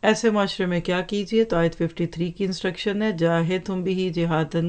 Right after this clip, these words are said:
کبیرا۔" جہاد بالقرآن کرنا پڑے گا۔ کڑوے میٹھے حالات کے بچ میں آپ کو مجھے دیکھنا ہوگا۔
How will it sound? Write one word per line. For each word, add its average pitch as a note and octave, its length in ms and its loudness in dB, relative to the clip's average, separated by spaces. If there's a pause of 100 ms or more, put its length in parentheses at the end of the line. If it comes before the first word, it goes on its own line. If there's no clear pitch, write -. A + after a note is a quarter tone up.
کبیرا۔" F3 420 -2 (1040)
جہاد G3+ 340 6
بالقرآن E3+ 760 0
کرنا D#3+ 320 0
پڑے D#3 340 0
گا۔ D#3 140 -4 (220)
کڑوے G#3 440 6
میٹھے F#3 460 0
حالات F3 640 2
کے F3+ 120 2
بچ E3 320 -2
میں F3+ 260 0 (380)
آپ G3 360 2
کو F#3 120 0
مجھے F3 280 0
دیکھنا E3+ 380 -2
ہوگا۔ G3 180 0